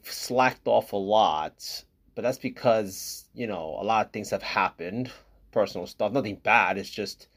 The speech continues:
you know, um, I can't get into specifics, but one thing I do s-, can't, no, one thing I can say is I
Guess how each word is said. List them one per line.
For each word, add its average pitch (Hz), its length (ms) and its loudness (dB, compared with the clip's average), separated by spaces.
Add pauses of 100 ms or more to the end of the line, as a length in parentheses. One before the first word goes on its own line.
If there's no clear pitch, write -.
(680)
you 113 100 -2
know, 110 280 6
um, 90 540 0 (160)
I 95 520 2
can't 123 320 -2
get 123 120 2
into - 160 -10
specifics, 107 680 2
but - 140 -8
one 120 120 -2
thing 117 140 -2
I 98 80 -4
do 127 480 -4 (480)
s-, - 240 -16
can't, 151 400 4
no, 113 300 -2
one 131 160 -2
thing 151 100 -2
I 117 80 -2
can 202 320 -2
say 98 300 -2
is 98 140 -2
I 101 300 -4